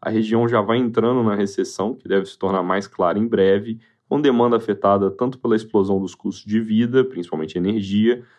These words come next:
quanto por expectativas ruins com relação ao futuro. Preços de energia também pressionam custos das empresas, limitam a oferta de produtos e reforçam a pressão inflacionária.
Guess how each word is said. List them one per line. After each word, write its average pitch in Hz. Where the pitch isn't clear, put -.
quanto 127
por 113
expectativas 98
ruins 110
com 107
relação 98
ao 98
futuro. 110
Preços 123
de 107
energia 98
também 98
pressionam 95
custos 107
das 90
empresas, 110
limitam 117
a 95
oferta 92
de 101
produtos 117
e 120
reforçam 101
a -
pressão 98
inflacionária. 87